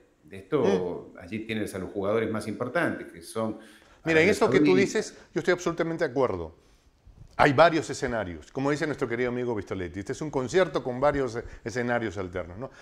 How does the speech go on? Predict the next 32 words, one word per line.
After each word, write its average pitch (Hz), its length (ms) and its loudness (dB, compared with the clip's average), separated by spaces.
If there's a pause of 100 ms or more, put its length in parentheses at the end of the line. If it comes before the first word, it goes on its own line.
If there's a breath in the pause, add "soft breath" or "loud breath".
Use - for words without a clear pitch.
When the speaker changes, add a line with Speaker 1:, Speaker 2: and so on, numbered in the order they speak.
Speaker 2:
Entonces, 131 420 0
yo 180 140 -2
sí - 200 -6
estoy - 360 -6 (400)
absolutamente 180 720 2
convencido 135 680 -2
de 147 100 2
eso, 147 260 -8 (440 loud breath)
de 127 80 2
que 127 80 0
el 127 80 2
brics 180 260 -2
es - 120 -6
un 156 100 -4
escenario 139 520 0
bueno, 131 380 0
importante 131 640 -2
para 104 260 0
nosotros, 139 520 -6
oportunidades, 113 800 -2 (200 loud breath)
vienen 113 280 -2
con 113 140 -4
peligros, 123 440 -2 (400 loud breath)
pero 139 220 4
no 175 160 2
debemos 160 400 -2
casarnos 139 460 -4
con 131 120 -6
la 107 120 -2
primera 107 380 -4
que 98 60 -4
aparece. 87 600 -6